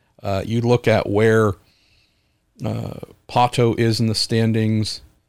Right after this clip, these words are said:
You look at where Felix is in the standings. I know Felix just had a terrible race through no fault of his own, but,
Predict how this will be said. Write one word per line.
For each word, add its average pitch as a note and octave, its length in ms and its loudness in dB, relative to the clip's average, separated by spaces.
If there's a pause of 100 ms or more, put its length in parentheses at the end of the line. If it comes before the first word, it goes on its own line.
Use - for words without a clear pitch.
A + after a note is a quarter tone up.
You A2 160 -6
look G#2+ 220 -2
at - 60 -8
where G#2 140 -2
Felix B2 520 -2
is A2+ 200 -2
in A2 80 -2
the G#2+ 80 -2
standings. G#2+ 560 -2
I G#2 40 -4
know G#2+ 120 -2
Felix A2+ 440 -2
just - 180 -6
had G#2 140 0
a G2 40 -6
terrible A2 460 0
race G#2 260 0
through G2+ 140 -4
no G2+ 140 -2
fault G2+ 320 -4
of G2 80 -8
his G#2 160 -6
own, A2 280 0
but, - 280 -2